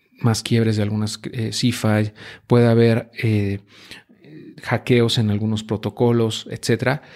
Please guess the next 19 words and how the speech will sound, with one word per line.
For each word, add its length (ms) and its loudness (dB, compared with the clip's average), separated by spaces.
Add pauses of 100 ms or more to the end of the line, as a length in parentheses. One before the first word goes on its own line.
(140)
pero 160 4
también 600 4
es 420 -2
una 520 2
oportunidad 680 0
muy 160 -2
grande 320 0
para 360 0
poder 340 2
comenzar 420 2
a 40 2
utilizar 340 -2
estos 240 -4
servicios 500 -2 (320)
y 100 2
poder 380 4
incluso 420 2
formar 380 -2
parte 400 -2